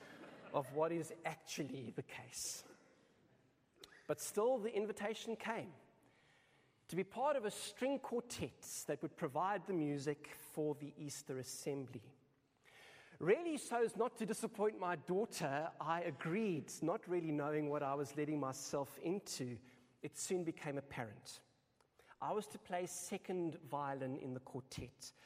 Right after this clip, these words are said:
The music was way beyond my limited technical ability. There would be just one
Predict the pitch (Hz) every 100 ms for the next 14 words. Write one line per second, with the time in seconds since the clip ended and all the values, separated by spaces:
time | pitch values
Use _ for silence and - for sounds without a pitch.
0 | - - 143 143 175 214 240 269 175 156
1 | 135 135 180 226 240 220 147 143 143 151
2 | 143 143 131 131 151 147 147 143 - 156
3 | - 147 143 131 123 107 - 143 202 -
4 | - _ _ _ _ _ _ _ _ _
5 | 151 165 185 175 156 214 - 131 139 165
6 | 208